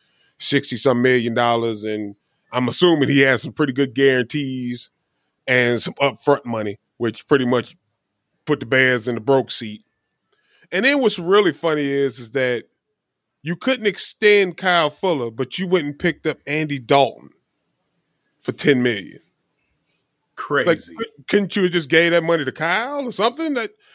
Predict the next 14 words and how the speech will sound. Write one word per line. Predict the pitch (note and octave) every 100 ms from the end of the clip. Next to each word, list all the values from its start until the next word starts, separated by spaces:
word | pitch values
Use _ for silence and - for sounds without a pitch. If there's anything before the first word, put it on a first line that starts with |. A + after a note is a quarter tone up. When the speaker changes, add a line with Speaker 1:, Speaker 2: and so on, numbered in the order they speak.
| - -
Speaker 1:
you | G#3
had | G#3 G#3 F#3+ E3+
three, | - A3 C4 G#3 _ _
and | C4 D4
then | F4+ E4
what's, | D4 -
what's | B3+ A3+
funny | - F#4 G4+ E4
is, | E3 D#3 D3+ - _ _ _
is | F#3 F3+
Kyle | - C4+ D4 B3
restructured | G#3+ G3+ - A3+ G3+ A3
his | F#3+ G3
contract | - A#3 D4 D4 - A2